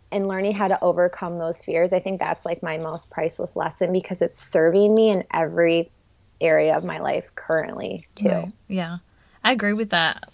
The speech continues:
Speaker 2: I taught second, third, and fifth, and fifth was not, not for me. <laughs> They had
Speaker 1: Yeah. <laughs>
Speaker 2: a lot of adolescents happening, and I was like,
Speaker 1: Mm-hmm.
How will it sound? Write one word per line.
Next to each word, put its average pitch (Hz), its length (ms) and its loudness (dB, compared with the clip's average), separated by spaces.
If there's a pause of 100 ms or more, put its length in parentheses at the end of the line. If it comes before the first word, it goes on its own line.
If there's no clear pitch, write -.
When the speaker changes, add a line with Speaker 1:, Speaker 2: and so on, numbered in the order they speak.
(120)
Speaker 2:
I 208 160 0
taught 214 400 0
second, 190 420 -2
third, 175 300 -2
and 175 180 -4
fifth, 175 480 0
and 165 380 -4
fifth - 540 2
was 196 200 4
not, 196 380 4
not 202 380 -2
for 226 120 -6
me. 208 420 2
<laughs> - 40 -18
They 269 420 8
had 262 320 4
Speaker 1:
Yeah. 226 360 0
<laughs> 220 340 -2
Speaker 2:
a 214 80 6
lot 220 360 12
of 226 40 10
adolescents 208 640 8
happening, 190 720 2
and 185 120 -2
I 185 140 2
was 185 140 -2
like, 175 240 2
Speaker 1:
Mm-hmm. 190 160 0